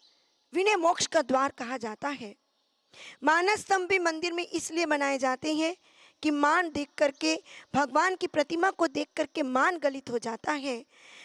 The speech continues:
पहले ज़माने में मुख्य द्वार भी छोटे हुआ करते थे और गर्भ द्वार भी हुआ करते थे,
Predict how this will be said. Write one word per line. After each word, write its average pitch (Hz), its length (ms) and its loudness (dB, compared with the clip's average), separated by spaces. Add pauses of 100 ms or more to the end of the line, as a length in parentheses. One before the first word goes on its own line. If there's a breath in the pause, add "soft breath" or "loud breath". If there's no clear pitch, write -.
(160 loud breath)
पहले 370 320 4
ज़माने 330 440 2
में 339 140 -6
मुख्य 311 400 -2
द्वार 294 280 -2
भी 269 260 -8 (380 soft breath)
छोटे 302 340 4
हुआ 311 220 2
करते 302 460 -8
थे 240 240 -4 (520 soft breath)
और 311 220 4 (100)
गर्भ 392 280 2
द्वार 339 280 2
भी 330 140 -6
हुआ 277 240 -2
करते 285 420 -8
थे, 247 220 -4